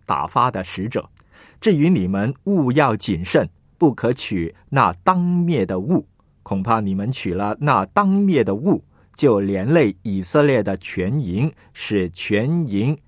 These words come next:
受咒诅。”那这一段经文呢，就说明了，因为妓女拉合，她配合了神的计划，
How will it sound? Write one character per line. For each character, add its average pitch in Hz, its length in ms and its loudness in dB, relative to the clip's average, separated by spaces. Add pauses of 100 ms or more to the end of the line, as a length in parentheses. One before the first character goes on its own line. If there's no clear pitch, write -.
受 104 360 0 (120)
咒 110 320 0
诅。” 87 260 -8 (680)
那 113 120 2
这 135 120 0
一 151 120 4
段 139 220 2
经 156 220 2
文 107 160 0
呢， 120 100 0
就 107 160 0
说 135 300 0
明 101 200 -4
了， 113 200 -6
因 180 300 2
为 131 260 2 (340)
妓 139 320 -2
女 90 260 -6 (120)
拉 160 340 -2
合， - 420 -6 (340)
她 147 300 4 (200)
配 180 280 4
合 110 280 -4
了 110 180 0 (220)
神 101 340 -4
的 104 100 -2
计 98 220 -6
划， 95 260 -2